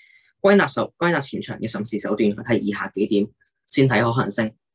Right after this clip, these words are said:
總結有方前場發言，講到尾都係擔心引入轉蛋法會有弊處，影響業界收益。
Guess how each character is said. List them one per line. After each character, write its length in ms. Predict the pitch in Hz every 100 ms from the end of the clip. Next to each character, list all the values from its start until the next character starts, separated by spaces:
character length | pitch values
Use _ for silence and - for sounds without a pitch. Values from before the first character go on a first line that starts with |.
| _ - -
總 160 | 156 196
結 120 | 180
有 180 | 113 110
方 160 | 139
前 120 | 135
場 200 | 101 104
發 120 | 101 104
言， 160 | 110 -
講 180 | - 101
到 80 | 117
尾 180 | 107 107
都 60 | 117
係 60 |
擔 200 | 123 123
心 220 | 127 127 -
引 100 | 117
入 60 | 113
轉 200 | - 117
蛋 160 | 117 117
法 100 | 117
會 180 | 101 98
有 140 | 101
弊 180 | 98 95
處， 180 | 98 110 104 _ _
影 120 | - 120
響 120 | 117
業 260 | 113 - 104
界 60 |
收 180 | 117 139
益。 220 | 139 -